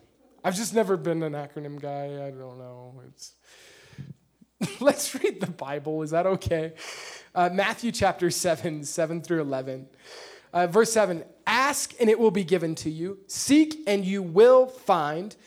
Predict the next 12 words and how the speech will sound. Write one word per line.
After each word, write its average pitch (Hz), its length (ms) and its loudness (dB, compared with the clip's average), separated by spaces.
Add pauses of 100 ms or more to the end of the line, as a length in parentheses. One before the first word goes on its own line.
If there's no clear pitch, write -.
(140)
Knock 240 440 2 (280)
and 220 140 2
it 196 160 -2
will 226 180 8
be 196 180 0
opened 170 320 -2
to 147 100 -12
you." 107 180 -16
Notice 254 540 2
Jesus 240 340 -4
doesn't 208 260 0
say, 208 220 0